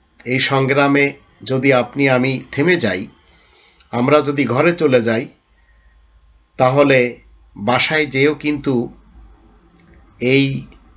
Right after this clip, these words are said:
আজকের আয়েশা আপনাকে আমাকে নিস্তার দিবে না। আপনাকে আমাকে ঘরে যেয়ে ধরবে। আপনার সন্তান যে অধিকারের জন্য রাস্তায় নেমেছিল,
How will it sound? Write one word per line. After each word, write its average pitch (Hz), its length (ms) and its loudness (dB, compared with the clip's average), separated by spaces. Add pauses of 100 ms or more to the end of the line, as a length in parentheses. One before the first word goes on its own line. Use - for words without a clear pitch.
(460)
আজকের 123 440 0
আয়েশা 127 560 0 (460)
আপনাকে 135 480 -2
আমাকে 120 520 -2
নিস্তার 120 560 -4
দিবে 87 240 -8
না। - 240 -20 (2000)
আপনাকে 156 500 -2
আমাকে 156 640 -2 (1300)
ঘরে 156 380 2
যেয়ে 151 200 0
ধরবে। 110 540 -6 (840)
আপনার 147 320 0
সন্তান 147 640 0
যে 131 160 2
অধিকারের 147 680 0
জন্য 139 540 0
রাস্তায় 127 420 -2
নেমেছিল, 131 560 -2